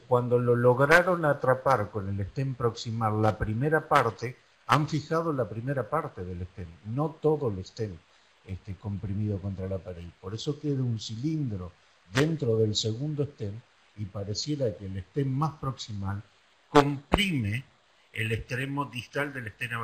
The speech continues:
el extremo proximal del stent abandonado. Me da esa sensación, cuando uno trató de recuperar estas cosas, cuando alguna vez le pasó,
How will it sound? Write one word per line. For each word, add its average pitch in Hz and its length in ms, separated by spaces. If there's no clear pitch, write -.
el 117 220
extremo 135 380
proximal 120 500
del 113 180
stent 120 180
abandonado. 113 640
Me 101 100
da 127 100
esa 160 180
sensación, 127 600
cuando 107 260
uno 151 360
trató 151 520
de 123 120
recuperar 110 560
estas 120 240
cosas, 123 460
cuando 98 240
alguna 113 340
vez 120 220
le 123 60
pasó, 104 420